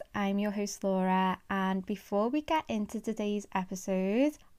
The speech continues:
I just wanted to be super real and honest with you. I am recording it today from my bed.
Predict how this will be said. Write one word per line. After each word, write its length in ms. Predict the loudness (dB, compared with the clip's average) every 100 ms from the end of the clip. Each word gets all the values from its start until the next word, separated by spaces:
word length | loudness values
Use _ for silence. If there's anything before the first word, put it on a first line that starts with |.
| -4 2
I 380 | 4 4 4 2
just 180 | 2
wanted 440 | 2 2 0 -2 -8
to 80 | -4
be 440 | 0 2 2 0
super 500 | -8 -8 -4 0 2
real 400 | 2 2 2 2
and 240 | 2 0 0
honest 340 | 0 0 -2 -2
with 180 | -4 -2
you. 380 | 0 2 2 0 0
I 180 | 2 2
am 160 | 2
recording 600 | -2 -4 -2 0 0 0
it 140 | -4 -6
today 380 | -6 -2 0
from 260 | -2 -2 -2
my 140 | 0
bed. 420 | -2 -2 0 -2